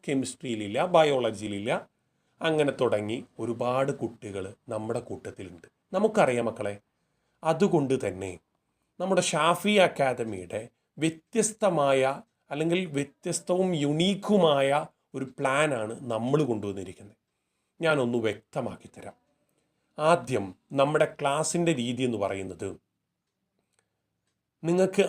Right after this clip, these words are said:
ആദ്യത്തെ ഒരു ദിവസം ഫ്രീ ക്ലാസ്സാണ്. ആ ഫ്രീ ക്ലാസ് കാ-, തരുന്നത് എന്തിനാണെന്നറിയോ നിങ്ങൾക്ക്? നമ്മുടെ ടീച്ചേഴ്സിൻ്റെ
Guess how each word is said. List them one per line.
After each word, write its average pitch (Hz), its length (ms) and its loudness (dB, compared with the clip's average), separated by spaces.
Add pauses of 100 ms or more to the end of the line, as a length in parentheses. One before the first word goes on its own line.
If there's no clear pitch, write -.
(120)
ആദ്യത്തെ 185 640 4
ഒരു 139 180 2
ദിവസം 110 460 -2 (340)
ഫ്രീ 175 380 -4 (160)
ക്ലാസ്സാണ്. 101 560 -2 (1000)
ആ 185 160 6 (280)
ഫ്രീ 170 260 2 (160)
ക്ലാസ് 196 400 6
കാ-, 143 380 4
തരുന്നത് 147 500 0
എന്തിനാണെന്നറിയോ 131 720 4
നിങ്ങൾക്ക്? 110 380 -4 (600)
നമ്മുടെ 151 240 2 (120)
ടീച്ചേഴ്സിൻ്റെ 147 720 0